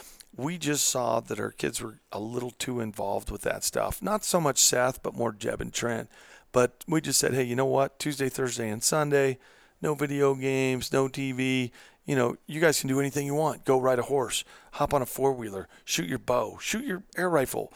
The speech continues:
you know, shoot a twenty-two. It doesn't bother us, whatever you wanna do." But getting 'em away from the T V and the video games, I think, really helped us out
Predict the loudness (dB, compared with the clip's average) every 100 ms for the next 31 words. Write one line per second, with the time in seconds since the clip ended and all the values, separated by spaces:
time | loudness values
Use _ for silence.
0 | -20 -12 -4 -2 0 -2 0 0 0 0
1 | 0 2 2 4 4 4 2 0 -2 -2
2 | -2 -2 -2 0 0 0 -2 -10 -20 _
3 | -2 4 4 2 -6 _ _ _ _ 0
4 | 4 4 2 -2 -2 -2 -4 -4 -6 -6
5 | -6 -8 -6 -6 -6 -2 0 0 -4 -6
6 | -6 -4 -2 -2 0 0 2 0 0 -4
7 | 0 0 -2